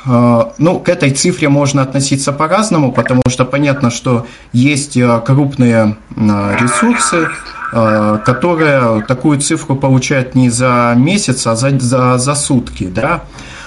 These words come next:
А, но если мы берем именно специализированные ресурсы, которые, ну, ну да, достаточно специализированы в той или иной области,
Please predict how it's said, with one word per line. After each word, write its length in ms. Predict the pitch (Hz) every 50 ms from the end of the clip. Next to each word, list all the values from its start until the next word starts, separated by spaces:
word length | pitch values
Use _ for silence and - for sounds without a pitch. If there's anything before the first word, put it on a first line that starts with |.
| - -
А, 680 | - 117 110 107 107 104 107 104 104 104 101 101 107 - - - - - - - - - -
но 500 | 123 127 151 160 156 143 135 107 - - -
если 340 | 127 147 151 147 - - 139
мы 160 | 139 143 139
берем 360 | 131 143 139 147 143 135 139
именно 280 | 139 139 135 131 131 127
специализированные 1120 | - - - 139 - - 143 139 139 139 147 139 165 185 202 185 175 156 151 147 139 131
ресурсы, 500 | 123 123 120 - - 120 113 - - -
которые, 640 | 104 - 110 - - 123 117 110 104 107 107 107 101
ну, 360 | 104 104 113 131 143 135 113
ну 200 | 110 113 127 135
да, 180 | 127 135 123 104
достаточно 640 | 101 104 107 - - 123 120 117 107 - - 117
специализированы 920 | - - - 123 - - 127 117 120 120 120 135 127 117 110 104 104 104
в 60 | 104 -
той 220 | - 135 123 120
или 140 | 110 107 107
иной 220 | 110 113 113 120
области, 640 | 131 165 190 180 165 139 127 123 - - - 98 90